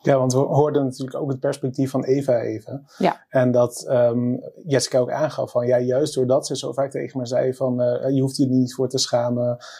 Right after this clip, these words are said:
Speaker 1: En, eh, daardoor is ze eigenlijk begonnen met hulp zoeken. Wat is vanuit jouw perspectief het belang van medestanderschap?
Speaker 2: Dat is ontzettend belangrijk, omdat, eh, mensen die het meemaken denken vaak van, eh, "Ik ben slecht, ik ben niks waard, ik ben schuldig."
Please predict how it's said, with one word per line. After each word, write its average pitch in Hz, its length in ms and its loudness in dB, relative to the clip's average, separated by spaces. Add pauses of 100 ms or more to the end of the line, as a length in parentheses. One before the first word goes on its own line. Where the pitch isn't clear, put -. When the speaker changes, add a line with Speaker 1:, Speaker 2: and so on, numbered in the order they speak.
(120)
Speaker 1:
En, 127 340 4
eh, 120 220 4 (200)
daardoor 127 400 2
is 135 120 0
ze - 80 -4
eigenlijk 127 320 -2
begonnen 127 320 0
met 120 80 2
hulp 135 220 2
zoeken. - 640 -2
Wat 143 380 0
is - 380 -4 (120)
vanuit 147 300 2
jouw 131 180 4
perspectief 135 920 -4
het 120 160 0
belang 135 300 4
van 131 100 -2
medestanderschap? 123 920 -6 (1120)
Speaker 2:
Dat 185 120 2
is 175 120 4
ontzettend 226 480 2
belangrijk, 160 500 0
omdat, 175 520 -4 (100)
eh, 160 380 -4 (640)
mensen 175 300 2
die 190 100 4
het 156 80 -2
meemaken 180 520 0
denken 180 240 -4
vaak 175 300 -2
van, 165 280 -8
eh, - 200 -6
"Ik 160 80 -10
ben 165 100 -4
slecht, 151 560 0
ik 160 140 -6
ben 165 120 -2
niks 165 220 -2
waard, 143 380 -4
ik 151 80 -6
ben 165 120 -4
schuldig." 151 720 -2